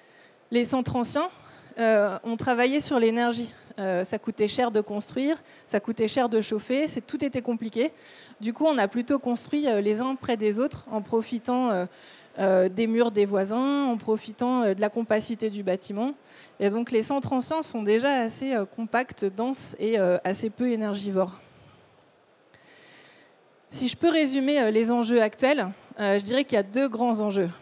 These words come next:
La lutte contre le réchauffement climatique à travers la réduction des émissions de gaz à effet de serre le plus vite possible et le plus possible. Ça, c'est vraiment, euh, euh, l'urgence. La deuxième, euh, le deuxième enjeu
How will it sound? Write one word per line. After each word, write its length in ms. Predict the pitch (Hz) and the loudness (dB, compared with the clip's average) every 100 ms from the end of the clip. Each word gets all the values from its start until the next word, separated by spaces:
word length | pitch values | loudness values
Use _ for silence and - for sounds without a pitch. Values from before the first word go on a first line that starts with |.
| - - - - | -20 -20 -18 0
La 100 | 240 | 4
lutte 160 | 302 - | 4 0
contre 260 | 277 254 | -4 0
le 60 | 247 | 2
réchauffement 400 | 247 262 254 254 | 2 0 0 -2
climatique 680 | 254 240 233 285 269 - - | -2 -2 -2 -4 -8 -10 -6
à 100 | 226 | -4
travers 320 | - 240 247 | -2 2 4
la 140 | 226 208 | 4 2
réduction 480 | 240 226 233 269 | 0 -2 -6 -4
des 240 | 254 226 214 | -2 0 0
émissions 340 | 220 220 240 | -4 -4 -4
de 80 | 233 | 0
gaz 220 | 214 226 | 0 2
à 80 | 208 | 0
effet 180 | 202 214 | 0 -2
de 60 | |
serre 260 | - 233 277 - - - - - - | 2 2 2 -2 -20 -20 -20 -20 0
le 140 | 262 | 2
plus 200 | 262 277 | 2 0
vite 240 | 269 269 - | 0 -2 -4
possible 640 | 247 233 - 262 277 180 202 - _ _ _ _ _ - | -4 -2 -4 -2 0 0 -4 -14 _ _ _ _ _ -2
et 100 | 262 | 2
le 140 | 247 | 2
plus 240 | 254 254 247 | 0 -4 -2
possible. 500 | 233 220 208 175 175 - - | -4 -4 -6 -8 -10 -14 -16
Ça, 160 | 214 269 | -2 -2
c'est 160 | 254 | 0
vraiment, 460 | 202 208 220 254 247 | 0 0 0 2 2
euh, 260 | 190 185 190 190 - - | 4 4 0 -4 -18 -8
euh, 120 | 208 202 | -2 0
l'urgence. 540 | 208 202 180 175 - - _ - - - - - _ | 2 0 -4 -8 -12 -16 _ -20 -20 -20 -20 -20 _
La 140 | 202 208 | 0 2
deuxième, 400 | 254 262 302 247 | 2 2 2 2
euh, 240 | 214 202 | 4 4
le 80 | 208 | 2
deuxième 360 | 233 254 262 | 0 2 2
enjeu 300 | 233 220 262 | 2 2 0